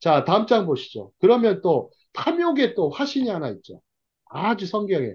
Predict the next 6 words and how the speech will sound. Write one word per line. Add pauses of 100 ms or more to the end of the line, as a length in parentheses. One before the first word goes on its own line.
(140)
사무엘하
십일
장, (520)
다윗
이야기. (600)
아주,